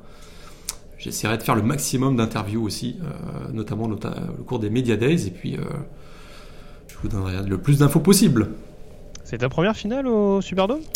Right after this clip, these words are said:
Speaker 1: C'est la première fois que je vais même à la Nouvelle-Orléans.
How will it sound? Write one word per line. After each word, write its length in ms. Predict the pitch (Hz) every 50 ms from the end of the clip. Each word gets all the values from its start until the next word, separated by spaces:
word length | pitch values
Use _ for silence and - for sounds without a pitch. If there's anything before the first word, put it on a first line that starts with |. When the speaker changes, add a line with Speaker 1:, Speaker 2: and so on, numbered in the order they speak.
| - - -
Speaker 1:
C'est 220 | - - - - 113
la 80 | 104
première 500 | - - - - - 226 233 185 175 175
fois 180 | - - 208 190
que 60 | 135
je 60 | 110 107
vais 140 | 117 123
même 160 | 123 151 156 139
à 60 | 120
la 80 | 113
Nouvelle-Orléans. 580 | 104 110 113 123 131 123 113 107 101 101 113